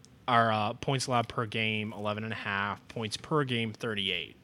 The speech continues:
Texas Tech, points per game, forty-eight, points allowed per game, twenty. One of those was against Houston. Thirty-three thirty, double overtime.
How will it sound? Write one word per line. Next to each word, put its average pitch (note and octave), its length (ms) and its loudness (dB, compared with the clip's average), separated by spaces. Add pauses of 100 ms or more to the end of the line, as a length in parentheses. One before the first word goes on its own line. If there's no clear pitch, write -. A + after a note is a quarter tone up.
(480)
Texas - 460 6
Tech, D3 480 4
points C3 260 0
per C3 200 0
game, A2+ 320 0
forty-eight, A2+ 540 2
points - 280 -2
allowed G#2 220 0
per A#2 160 -2
game, G2 220 -2
twenty. - 500 -2 (1160)
One C#3 300 8
of F3+ 120 8
those C#3 580 10 (140)
was A#2+ 360 4
against A2 440 0
Houston. - 580 -4 (1400)
Thirty-three B2+ 640 0
thirty, C3+ 460 4
double A2 320 -2
overtime. F#2 460 -6